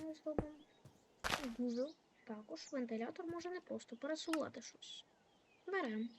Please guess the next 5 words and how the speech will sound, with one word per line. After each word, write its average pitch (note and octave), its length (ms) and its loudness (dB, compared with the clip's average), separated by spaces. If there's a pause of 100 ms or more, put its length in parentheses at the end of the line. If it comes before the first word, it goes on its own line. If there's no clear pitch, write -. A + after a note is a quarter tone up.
(520)
Щось - 480 -10 (240)
затишний - 600 4
блок A#3+ 240 -2 (100)
розміщаємо. D4+ 840 -10 (3250)
Берем A#3 480 -2